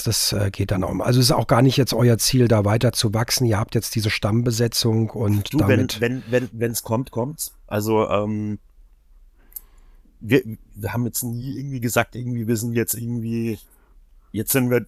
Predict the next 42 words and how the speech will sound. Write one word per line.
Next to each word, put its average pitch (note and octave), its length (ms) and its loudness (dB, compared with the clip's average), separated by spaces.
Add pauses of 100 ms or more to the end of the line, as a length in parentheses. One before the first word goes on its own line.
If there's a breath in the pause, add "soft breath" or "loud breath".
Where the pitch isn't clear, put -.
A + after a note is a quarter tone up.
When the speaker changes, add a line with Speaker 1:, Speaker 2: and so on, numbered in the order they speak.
(160)
Speaker 2:
an A#2 120 -4
der A2+ 140 4
Größe A2+ 320 -2
angelangt, A#2+ 520 0
jetzt, A2+ 280 -2
jetzt, F2+ 220 -6
jetzt - 220 -8
wird's A2+ 180 -2
dabei A2 280 2
auf F#2+ 140 0
immer G#2+ 180 -4
bleiben, G#2 360 2
gar G2 200 0
nicht. F#2+ 260 -4
Also, G2+ 380 -4
Speaker 1:
Hm, G#2 360 4
Speaker 2:
wenn G#2 160 2
da A2+ 140 4
Speaker 1:
hm. A2+ 40 4
Speaker 2:
jetzt A2+ 200 0
irgendwie, A2+ 460 -2
ähm, G#2+ 920 -2
wenn G#2+ 180 -2
da A2 80 0
jemand A2 300 -2
kommt A#2+ 260 0
und A#2 140 -2
wir A2 100 2
sagen, A2 220 0
hey, A2 280 2
da, G#2 340 -2 (680)
da A2 200 0
funkt's C3+ 360 -2
halt A2 160 2
irgendwie A#2 300 -4
auf F#2+ 160 -2
persönlicher A#2 540 -2
Ebene A#2+ 280 -2
schon A2+ 180 -4
wieder A2+ 200 -2
direkt, A2 580 -2
ähm, A2+ 640 -2